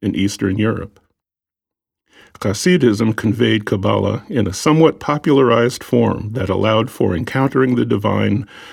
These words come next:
in nature and everyday life, rather than exclusively through scriptural study and complex meditative techniques.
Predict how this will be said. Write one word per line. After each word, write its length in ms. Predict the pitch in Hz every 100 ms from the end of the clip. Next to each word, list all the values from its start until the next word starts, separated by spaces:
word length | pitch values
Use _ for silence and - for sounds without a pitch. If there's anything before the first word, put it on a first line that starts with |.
| -
in 220 | - 95
nature 480 | 123 165 - 92 87 -
and 180 | 107 101
everyday 400 | 113 117 120 110
life, 540 | 113 131 127 - - _ _ _ _
rather 380 | - 131 139 131
than 180 | 110 113
exclusively 800 | 107 - - 143 - 107 110 107
through 240 | - 101
scriptural 580 | 113 - 127 - 117 107
study 480 | - 113 104 101 104 - _ _ _
and 220 | - 92 95
complex 720 | 123 117 - 110 110 - -
meditative 640 | 101 98 98 101 98 101
techniques. 640 | - - 98 107 - -